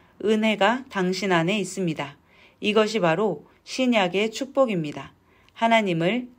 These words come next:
찬양합니다. 아멘. 우리는 이미 복 받은 자입니다. 우리 안에 모든 하늘에 있는 신령한 축복들이 그리스도를 통하여 그리스도 안에서 가지고 있고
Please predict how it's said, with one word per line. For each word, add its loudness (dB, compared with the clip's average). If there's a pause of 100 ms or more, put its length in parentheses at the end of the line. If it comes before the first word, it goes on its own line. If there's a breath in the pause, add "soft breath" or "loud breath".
(120)
찬양합니다. 0 (560)
아멘. -4 (720 loud breath)
우리는 -2 (500 soft breath)
이미 -2
복 0
받은 -2
자입니다. -8 (320 soft breath)
우리 0
안에 -2 (220 loud breath)
모든 2
하늘에 0
있는 -2 (280)
신령한 0
축복들이 -4 (440 loud breath)
그리스도를 0
통하여 -2
그리스도 2
안에서 -2 (440 loud breath)
가지고 0
있고 -4